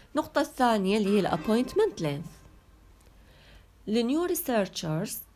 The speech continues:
suggested what؟ New researchers يقولون أنه حاول treat each quadrant in each appointment. كل appointment أنت عالج له quadrants. To create، آه، to creating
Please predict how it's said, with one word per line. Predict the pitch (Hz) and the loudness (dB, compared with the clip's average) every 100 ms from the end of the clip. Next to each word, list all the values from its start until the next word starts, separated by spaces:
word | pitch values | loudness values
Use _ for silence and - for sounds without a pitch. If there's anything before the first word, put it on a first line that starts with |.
| - 220 | -8 -4
suggested | 165 233 262 208 160 | 0 -2 -2 -6 -6
what؟ | 151 160 - - - - - - - - | -6 -6 -14 -20 -20 -20 -20 -20 -14 -4
New | 208 320 311 | -2 0 0
researchers | 285 262 254 226 220 | 0 -2 -2 -4 -4
يقولون | 175 202 220 254 | -2 0 0 -2
أنه | - 226 220 170 165 160 170 - - - - - - - - - - | -2 -4 -2 -2 -2 -2 -2 -6 -20 -20 -20 -20 -20 -20 -20 -20 -14
حاول | - 269 247 170 160 160 - | 0 4 4 4 0 -2 -4
treat | 247 - - | -2 -2 -4
each | 262 269 | -2 -2
quadrant | 269 277 285 269 294 349 415 - - | -2 4 4 4 0 0 -4 -8 -6
in | 180 165 | -4 -2
each | 277 - | -2 -2
appointment. | 196 165 156 151 - 151 156 - - - - | -4 -2 -4 -4 -6 -8 -8 -14 -20 -12 -4
كل | 294 | 0
appointment | 277 277 277 285 285 311 349 403 - | 0 2 0 0 -2 -2 -2 -4 -4
أنت | 208 185 208 208 - - - - | -4 -2 -4 -6 -12 -20 -6 2
عالج | 208 226 269 320 | 2 2 -2 -2
له | |
quadrants. | 320 220 170 160 156 156 - - - - - - - - - - - - - - 208 | -2 -2 -2 -2 -6 -8 -10 -14 -20 -20 -20 -20 -20 -20 -20 -20 -20 -20 -20 -10 -6
To | |
create، | 208 214 214 240 - | -2 0 0 0 -2
آه، | 190 180 180 | -2 -2 -4
to | 208 | -6
creating | 208 214 269 311 392 | 0 0 0 -2 -4